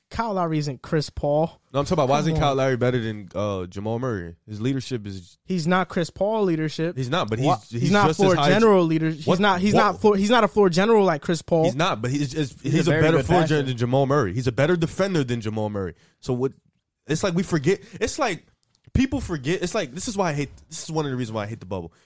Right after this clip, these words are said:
Speaker 2: People forget. Like, it's like, this is A A U basketball. People are walking into gyms, nobody's watching them, and they're just hooping, and it's fun, it's interesting. Everybody likes that, it's cool.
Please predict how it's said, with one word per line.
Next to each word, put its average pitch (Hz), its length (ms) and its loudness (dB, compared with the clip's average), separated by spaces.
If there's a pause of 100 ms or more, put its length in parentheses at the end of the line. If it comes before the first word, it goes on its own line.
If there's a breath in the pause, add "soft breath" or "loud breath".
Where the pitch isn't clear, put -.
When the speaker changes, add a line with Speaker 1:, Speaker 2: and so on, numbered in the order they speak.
(220)
Speaker 2:
People 262 280 2
forget. 143 560 -2
Like, 131 180 2
it's 180 140 -2
like, 147 280 -2 (600)
this 220 160 -8
is 220 180 -8
A 170 200 0
A 165 60 0
U 165 160 -2
basketball. 110 680 -8 (260)
People 240 280 -2
are 147 80 0
walking 175 460 -2
into 175 180 -4
gyms, 120 500 -6
nobody's 175 640 0
watching 120 440 -4
them, 120 160 -8
and 127 100 -10
they're 135 80 -4
just 131 280 -8
hooping, 123 340 -6
and 127 80 -10
it's 156 120 -12
fun, 147 300 -6
it's 131 160 -12
interesting. 127 400 -12 (260 loud breath)
Everybody 123 380 -4
likes 110 220 -6
that, 110 140 -10
it's - 120 -14
cool. 156 300 -4